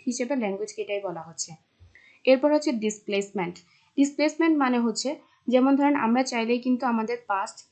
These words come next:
future যে কোনো কিছু share করতে পারি easily, ঠিক আছে?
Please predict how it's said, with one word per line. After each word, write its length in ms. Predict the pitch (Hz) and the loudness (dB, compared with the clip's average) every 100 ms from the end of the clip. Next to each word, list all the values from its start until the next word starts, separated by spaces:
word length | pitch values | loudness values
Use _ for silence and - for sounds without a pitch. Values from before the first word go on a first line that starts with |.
| - | -2
future 520 | 254 240 247 277 247 | 0 0 -2 -6 -2
যে 140 | 254 | -2
কোনো 260 | 247 262 277 | 0 0 0
কিছু 320 | 277 226 294 | -2 -6 -8
share 300 | 311 240 220 | -4 0 0
করতে 280 | 208 196 202 | -2 -8 -8
পারি 240 | 202 202 196 | -6 -6 -4
easily, 360 | 190 190 175 165 _ _ _ | -2 0 0 -2 _ _ _
ঠিক 140 | 294 285 | -2 0
আছে? 260 | 294 294 | 2 0